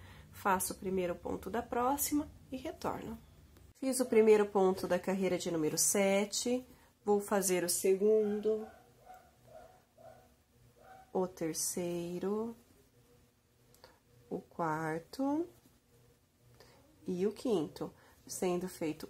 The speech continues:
um pra cada ponto de base. Em seguida, eu faço o aumento, fazendo dois pontos no mesmo ponto.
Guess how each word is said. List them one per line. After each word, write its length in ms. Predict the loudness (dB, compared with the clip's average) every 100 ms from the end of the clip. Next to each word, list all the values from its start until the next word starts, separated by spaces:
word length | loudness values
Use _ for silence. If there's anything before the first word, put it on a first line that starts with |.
| -2
um 300 | 2 2 0
pra 220 | -4 -6
cada 360 | -2 -2 0 -2
ponto 460 | -2 0 0 0
de 140 | -4 0
base. 600 | 2 2 0 -6 -8 -12 -20 _ -20 -20 -20 -6
Em 200 | -2 0
seguida, 760 | -2 -4 -4 -4 -2 -4 -6 -2
eu 160 | -2 -2
faço 680 | -4 -4 -4 -2 -4 -4 -6
o 100 | -2
aumento, 640 | 0 2 0 -4 -10 -16 -16
fazendo 540 | -6 -6 -4 -4 -4 -6
dois 540 | -4 0 0 0 -2 -4
pontos 560 | -4 -2 -2 -4 -6
no 100 | -2
mesmo 420 | -2 0 -2 -4 -4
ponto. 440 | -6 -8 -12 -14